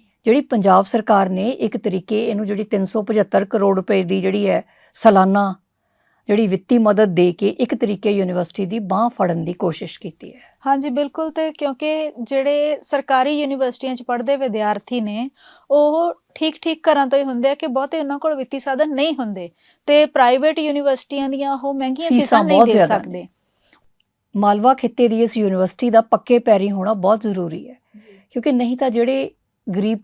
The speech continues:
Speaker 1: ਘਰਾਂ ਦੇ ਬੱਚੇ ਨੇ, ਉਹ ਸਿੱਖਿਆ ਤੋਂ ਇੱਕ ਤਰੀਕੇ ਵਾਂਝੇ ਹੋ ਜਾਣਗੇ। ਇਹ ਸਰਕਾਰ ਦੀ ਜ਼ਿੰਮੇਵਾਰੀ ਹੈ। ਵੈਸੇ ਤਾਂ ਉਹਨਾਂ ਨੇ ਬਾਂਹ ਫੜੀ ਹੈ ਯੂਨੀਵਰਸਿਟੀ ਦੀ, ਇਸ ਨੂੰ ਪੱਕੇ ਪੈਰੀ ਕਰਨ ਦੇ ਲਈ ਬਹੁਤ ਸਾਰੇ ਹਾਂ ਪੱਖੀ ਕਦਮ ਚੁੱਕਣ ਦੀ ਲੋੜ ਹੈ। ਸਿੱਖਿਆ ਤੋਂ ਅਸੀਂ ਹੁਣ ਅਗਲੀ ਚਿੱਠੀ ਹੈ ਜੀ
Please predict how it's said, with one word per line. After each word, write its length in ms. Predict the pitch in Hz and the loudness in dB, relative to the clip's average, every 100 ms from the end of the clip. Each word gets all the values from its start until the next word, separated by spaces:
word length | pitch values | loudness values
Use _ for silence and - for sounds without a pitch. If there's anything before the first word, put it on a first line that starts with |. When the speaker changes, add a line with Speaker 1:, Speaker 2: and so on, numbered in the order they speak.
| 233 | 0
Speaker 1:
ਘਰਾਂ 220 | 208 196 | 0 -2
ਦੇ 100 | 196 | -4
ਬੱਚੇ 360 | 175 170 214 202 | -4 -2 0 0
ਨੇ, 180 | 165 - _ _ _ _ _ _ - | -2 -10 _ _ _ _ _ _ -4
ਉਹ 300 | 233 240 - _ | 0 0 -2 _
ਸਿੱਖਿਆ 460 | - 233 - 269 | -10 -8 0 0
ਤੋਂ 140 | 262 277 | 2 0
ਇੱਕ 120 | - | -2
ਤਰੀਕੇ 360 | - 233 - 269 | -4 -6 -2 0
ਵਾਂਝੇ 340 | 220 226 247 | 0 2 0
ਹੋ 120 | 196 | 0
ਜਾਣਗੇ। 340 | 170 180 180 _ _ | -4 -8 -12 _ _
ਇਹ 80 | 254 | -2
ਸਰਕਾਰ 440 | 247 226 226 208 233 | 0 2 6 6 6
ਦੀ 80 | |
ਜ਼ਿੰਮੇਵਾਰੀ 580 | 262 247 220 196 180 175 | 2 2 2 2 0 -2
ਹੈ। 80 | 254 | -6
ਵੈਸੇ 340 | - 226 214 | 2 2 2
ਤਾਂ 220 | 247 254 294 _ _ - | 4 4 2 _ _ -6
ਉਹਨਾਂ 180 | 226 247 | 0 2
ਨੇ 80 | 254 | 2
ਬਾਂਹ 240 | 190 226 | 2 0
ਫੜੀ 360 | 240 202 208 233 | 0 -2 2 2
ਹੈ 40 | |
ਯੂਨੀਵਰਸਿਟੀ 560 | 208 185 180 160 - 185 | 0 -2 -6 -10 -10 -8
ਦੀ, 200 | 233 302 _ _ _ | -8 -10 _ _ _
ਇਸ 220 | 254 247 262 | 0 0 0
ਨੂੰ 160 | 269 | 0
ਪੱਕੇ 280 | 240 - 247 | -2 0 0
ਪੈਰੀ 320 | 240 208 208 | 4 2 2
ਕਰਨ 320 | 196 185 180 | 0 -2 -2
ਦੇ 120 | 180 180 | -4 -4
ਲਈ 260 | 180 240 | -4 -4
ਬਹੁਤ 340 | 247 190 226 247 | -4 2 2 2
ਸਾਰੇ 340 | 208 190 240 - | -4 -2 -2 -2
ਹਾਂ 140 | 214 247 | 0 0
ਪੱਖੀ 380 | 247 - 214 | 0 -4 -4
ਕਦਮ 320 | 202 202 190 185 | -2 0 0 -4
ਚੁੱਕਣ 280 | 180 175 | -8 -8
ਦੀ 220 | 170 208 320 | -6 -6 -6
ਲੋੜ 220 | 208 - | -6 -8
ਹੈ। 80 | _ _ _ _ _ | _ _ _ _ _
ਸਿੱਖਿਆ 480 | - 254 - 254 254 | -4 -4 2 2 4
ਤੋਂ 200 | 269 247 | 4 2
ਅਸੀਂ 200 | 269 254 | 2 -2
ਹੁਣ 180 | 254 247 | 0 -2
ਅਗਲੀ 220 | 202 214 233 | -2 -2 -2
ਚਿੱਠੀ 420 | 240 - 226 220 | -4 -4 0 2
ਹੈ 80 | 202 | 0
ਜੀ 260 | 220 339 | 0 -4